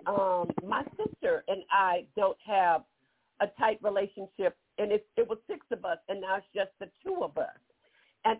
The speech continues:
I have gotten tired of fighting with my sister, knowing that I am the one who took care of my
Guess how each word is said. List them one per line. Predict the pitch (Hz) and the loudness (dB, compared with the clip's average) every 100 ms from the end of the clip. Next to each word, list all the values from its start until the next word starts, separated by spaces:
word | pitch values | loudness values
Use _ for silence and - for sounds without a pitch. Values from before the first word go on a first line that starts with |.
| - | 0
I | 247 427 330 | 0 -2 -2
have | 220 214 | -4 -2
gotten | 214 226 - 196 - - - | 0 0 -2 -10 -16 -20 -10
tired | 330 320 285 156 131 247 _ _ _ _ _ 214 | -6 -6 -6 -8 -8 -14 _ _ _ _ _ 0
of | 220 - - | 0 -2 -2
fighting | 247 285 262 208 208 202 | 0 0 -2 -6 -6 -2
with | 233 | -2
my | 220 202 240 330 _ - | -4 -6 -4 -6 _ -14
sister, | 392 _ - 175 175 180 _ _ _ _ _ - | -14 _ -6 -4 -4 -6 _ _ _ _ _ -12
knowing | 208 226 247 277 277 254 208 | -4 0 2 2 0 -2 -4
that | 190 - _ - | -6 -6 _ -2
I | 208 247 254 247 247 233 _ _ - | 2 2 2 0 -2 -6 _ _ -4
am | 220 | -4
the | 220 | -2
one | 214 233 | -4 -4
who | 208 | -4
took | - 233 | -8 -4
care | 226 | -2
of | 196 180 | -2 -2
my | 190 226 | -4 -4